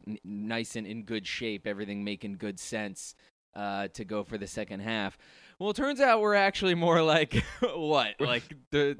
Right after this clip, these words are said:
Speaker 1: three
Speaker 2: Like, are we
Speaker 1: quarters in or something like that?
Speaker 2: It's, it's, I mean, I don't have the stats in front of me, but we're definitely over ha-, we're well over halfway through.
Speaker 1: Yeah, for sure. S-, all the more reason to do a, a quick cleanup.
Speaker 2: I had it in my head that there were, like, three hundred Green Day songs.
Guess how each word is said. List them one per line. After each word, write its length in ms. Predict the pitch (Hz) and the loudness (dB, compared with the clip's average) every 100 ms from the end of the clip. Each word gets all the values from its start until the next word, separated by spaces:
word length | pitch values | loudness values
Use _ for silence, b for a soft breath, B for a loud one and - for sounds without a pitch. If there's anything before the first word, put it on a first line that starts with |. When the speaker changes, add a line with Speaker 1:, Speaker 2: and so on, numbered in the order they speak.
| - | -4
Speaker 1:
three 360 | 139 151 156 | -4 -2 2
Speaker 2:
Like, 240 | 113 156 143 | 2 2 0
are 100 | 120 | 2
we 120 | 117 127 | 4 2
Speaker 1:
quarters 540 | - 151 160 165 160 | 0 -2 0 -2 -2
in 220 | 160 170 | -4 -2
or 80 | 185 | -4
something 240 | 185 185 | -6 -8
like 160 | 185 190 | -6 -6
that? 300 | 196 196 190 - - | -4 -4 -6 -10 -10
Speaker 2:
It's, 160 | - - | -8 -2
it's, 220 | 120 - _ _ _ _ - | -2 -2 _ _ _ _ -2
I 140 | 113 | 2
mean, 200 | 113 110 | 4 4
I 120 | 104 | 4
don't 200 | 104 120 | 4 2
have 220 | 120 113 | 2 0
the 80 | 104 | -4
stats 500 | - - 113 113 - | -4 2 4 2 0
in 60 | 98 | -6
front 260 | - 120 | 0 0
of 120 | 120 120 | 0 -2
me, 160 | 131 | -4
but 260 | 107 107 98 | 0 0 2
we're 140 | 101 | 0
definitely 440 | 101 139 151 143 123 | 2 2 2 0 2
over 360 | 127 143 123 | 4 4 2
ha-, 160 | 95 92 - | 0 -4 0
we're 160 | 135 127 | 0 2
well 300 | 113 147 151 | 4 6 6
over 240 | 120 107 | 4 2
halfway 400 | 92 95 - 87 | -2 -6 -6 -6
through. 140 | - | -4
Speaker 1:
Yeah, 260 | 131 107 - - | -2 -2 -4 -10
for 160 | 120 | -10
sure. 300 | 113 98 80 | -8 -10 -10
S-, 240 | - - - - | -14 -20 -16 -4
all 160 | 170 | 0
the 140 | 190 185 | 2 2
more 180 | 170 151 | 2 2
reason 340 | 147 131 131 | 2 0 -4
to 120 | - | -6
do 220 | 120 123 113 | -2 0 -2
a, 240 | 98 117 | -4 -8
a 20 | |
quick 300 | 110 135 107 | -4 -4 -4
cleanup. 480 | - 110 95 78 - _ _ _ _ _ - | -6 -6 -6 -10 -14 _ _ _ _ _ 2
Speaker 2:
I 80 | 151 | 4
had 220 | 185 226 | 6 4
it 100 | 214 | 2
in 100 | 196 | 2
my 140 | 147 | 2
head 220 | 139 156 | 2 0
that 160 | 143 131 | -2 -2
there 100 | 113 | 0
were, 120 | 110 | 2
like, 220 | 104 98 | 0 -2
three 380 | - - 131 139 | -6 -2 2 2
hundred 560 | 120 123 117 107 104 87 | 2 0 0 2 2 2
Green 240 | 104 104 | 0 2
Day 220 | 95 92 | -2 -6
songs. 460 | 85 90 87 85 - | -8 -10 -10 -10 -14